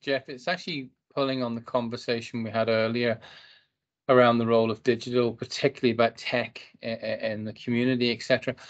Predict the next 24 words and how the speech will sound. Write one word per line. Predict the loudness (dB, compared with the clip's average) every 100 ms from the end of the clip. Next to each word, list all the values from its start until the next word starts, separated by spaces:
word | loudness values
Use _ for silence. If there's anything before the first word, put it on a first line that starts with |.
| -20 -18 -16
I, | -14 -18 _
is, | 0 2
I |
suppose | -2 2 4 4
the, | 2 -10 _
the | -10
question, | 4 4 4 -4
the | -6
challenge, | -4 -2 0 -2 -6
Steve, | -10 -10
is | -10
how | -6 -6
do | -6
we | -6
maximise | -6 -4 -4 -6 -10 -8 -4 -4 -4 -6 -10
at | -10 -10
the | -12
committee, | -20 -16 -10 -8 -10 -4 -4 -4 -10 -20 -20 _ _ _
not | 0 2 2
just | 0 -6 -4
the | -6
focus | 0 0 0 -6 -4
on | -4
finance, | -6 _ 2 4 4 2 -2 -6 -20